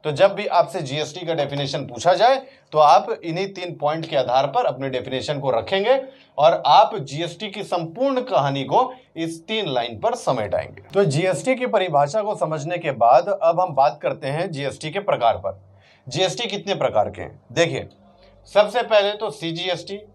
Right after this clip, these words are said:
ये समझिएगा कि ये जीएसटी ही है और जीएसटी के ये अंग ही हैं,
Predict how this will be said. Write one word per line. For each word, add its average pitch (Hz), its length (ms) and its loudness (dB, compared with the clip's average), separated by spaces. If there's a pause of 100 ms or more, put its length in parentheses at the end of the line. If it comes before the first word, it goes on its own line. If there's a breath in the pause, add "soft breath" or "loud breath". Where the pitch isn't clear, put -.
(200)
ये 202 220 0
समझिएगा 202 540 -2
कि 208 140 -10
ये 196 420 -6 (260)
जीएसटी 143 540 -6
ही 202 180 -2
है 196 160 -2 (440 soft breath)
और 156 120 4
जीएसटी 180 560 -2
के 226 140 -6
ये 220 240 0
अंग 175 320 -2
ही 185 260 -2
हैं, 175 440 -4